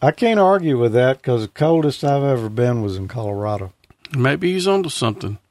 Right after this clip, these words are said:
Speaker 1: Yeah. Well, what did we talk about in the last episode of Ham College?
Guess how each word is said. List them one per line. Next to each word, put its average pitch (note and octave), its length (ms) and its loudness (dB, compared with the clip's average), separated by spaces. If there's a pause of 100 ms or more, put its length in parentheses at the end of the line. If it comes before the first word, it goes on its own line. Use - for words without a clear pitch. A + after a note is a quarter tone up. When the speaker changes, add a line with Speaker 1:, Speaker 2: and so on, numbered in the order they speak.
Speaker 1:
Yeah. A#2 220 -2 (2250)
Well, G#3 280 2
what C4 200 0
did A#3+ 140 -4
we G3+ 160 0
talk F#3 280 2
about E3+ 500 2 (160)
in C#3 300 2
the C#3 180 2
last D3 400 2
episode B2+ 420 0
of A2 80 0
Ham A#2 240 -2
College? A#2+ 580 -2